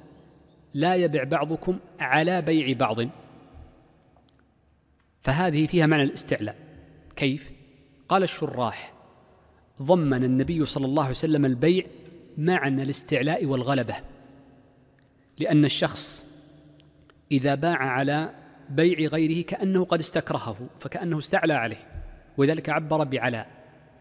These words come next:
بخلاف ما إذا كان برضاه وبإذنه فإنه لا استعلاء فيه، فلا يدخل في الحكم". فدلالة على هنا قوية جدا في متى يجوز المرء أن يشتري على شراء أخيه، وأن يبيع على بيعه، وأن يسوم على سومه،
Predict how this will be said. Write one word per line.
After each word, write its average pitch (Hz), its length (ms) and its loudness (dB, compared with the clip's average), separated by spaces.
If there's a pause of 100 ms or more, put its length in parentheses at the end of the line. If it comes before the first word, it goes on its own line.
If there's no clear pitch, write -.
(240)
بخلاف 170 380 0
ما 170 140 2
إذا 151 200 0
كان 170 320 -2
برضاه 143 480 0
وبإذنه 156 480 -2 (1400)
فإنه 165 340 2
لا 190 60 2
استعلاء 139 500 -2
فيه، 170 240 -6 (320)
فلا 165 180 2
يدخل 165 280 0
في - 60 -8
الحكم". - 300 -6 (880)
فدلالة 139 500 0
على 156 140 2
هنا 160 240 0
قوية 156 360 0
جدا 151 400 0 (540)
في 139 140 0
متى 165 300 2
يجوز 143 320 0
المرء 147 320 0
أن 135 100 0
يشتري 147 520 -2
على 143 280 -2
شراء 156 380 -4
أخيه، 175 280 -6
وأن 147 220 0
يبيع 135 340 4
على 135 320 2
بيعه، 160 460 2
وأن 151 220 0
يسوم 147 380 0
على 131 220 0
سومه، 139 360 0